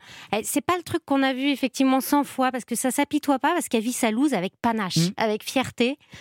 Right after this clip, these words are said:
Speaker 1: C'est hyper drôle, donc elle a une meilleure amie dans le film qui est jouée par, euh, Laetitia Doche. Laetitia Doche,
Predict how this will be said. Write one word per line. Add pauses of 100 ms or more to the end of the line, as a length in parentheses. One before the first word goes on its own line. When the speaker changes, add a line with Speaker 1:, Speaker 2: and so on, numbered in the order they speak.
(180)
Speaker 1:
C'est
hyper
drôle,
donc
elle
a
une
meilleure
amie
dans
le
film
qui
est
jouée
par,
euh,
Laetitia
Doche. (400)
Laetitia
Doche,